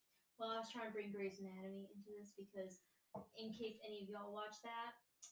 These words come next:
it started up last week on Thursday, and I have yet to watch the first episode because, like we mentioned earlier, it's not Zach's thing, and, um, so I need to just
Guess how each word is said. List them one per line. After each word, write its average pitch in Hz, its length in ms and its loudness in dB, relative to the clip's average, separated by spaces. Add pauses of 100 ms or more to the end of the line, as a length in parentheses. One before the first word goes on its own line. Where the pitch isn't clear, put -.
(100)
it 214 120 -4
started 214 360 4
up 214 140 -2
last 226 360 0
week 254 260 2
on 269 120 -2
Thursday, 285 640 -2
and 220 160 -8
I 226 280 -6
have 233 80 -6 (100)
yet 254 300 6 (880)
to 269 200 4
watch 233 600 6 (520)
the 247 140 8
first 247 260 6
episode 226 500 4
because, 220 340 0 (160)
like 190 200 2
we 202 80 4
mentioned 202 400 2
earlier, 202 380 8 (100)
it's 190 140 -4
not 190 200 -2
Zach's 180 280 -4
thing, 190 280 -4 (100)
and, 190 140 -2 (240)
um, 185 220 -4 (260)
so - 320 -4
I 202 100 0
need 185 280 0
to - 100 -12
just 175 240 -6